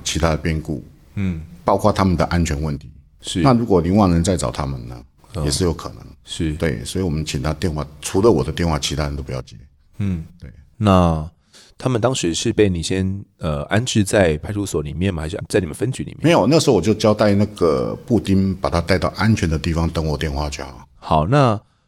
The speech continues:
Speaker 2: 后续又发生了什么事情？
Speaker 1: 后续啊，一直到凌晨大概五六点吧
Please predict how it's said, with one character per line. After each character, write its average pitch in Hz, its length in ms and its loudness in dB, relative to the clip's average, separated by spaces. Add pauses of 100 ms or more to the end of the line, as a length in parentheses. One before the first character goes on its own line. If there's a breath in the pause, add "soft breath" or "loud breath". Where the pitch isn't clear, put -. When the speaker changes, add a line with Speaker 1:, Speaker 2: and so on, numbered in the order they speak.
(280)
Speaker 2:
后 220 180 4
续 131 160 0
又 117 80 2
发 87 140 0
生 92 120 -6
了 80 60 -10
什 - 100 -10
么 - 60 -12
事 - 180 -10
情？ - 160 -20 (300)
Speaker 1:
后 - 320 0
续 156 220 2
啊， 98 160 8
一 165 40 2
直 139 120 -10
到 160 140 6
凌 127 220 4
晨 107 300 2
大 151 180 2
概 123 460 2 (600)
五 92 160 2
六 113 180 8
点 82 180 2
吧 65 220 -2